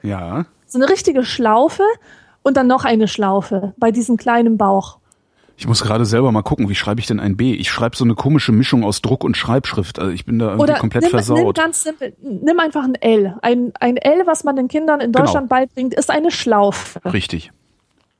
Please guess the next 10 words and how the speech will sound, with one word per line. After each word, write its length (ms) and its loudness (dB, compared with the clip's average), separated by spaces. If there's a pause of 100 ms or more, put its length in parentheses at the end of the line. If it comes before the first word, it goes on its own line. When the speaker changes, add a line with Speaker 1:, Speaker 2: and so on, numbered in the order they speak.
(320)
Speaker 2:
Mit 240 0
so 120 2
einem, 500 2
also 300 0
Speaker 1:
Eine 60 -8 (180)
Speaker 2:
eine 80 -6
Speaker 1:
Schlaufe, 120 -4 (220)
Speaker 2:
Schlaufe 120 -2
halt. 220 -4
Speaker 1:
ja. 140 -8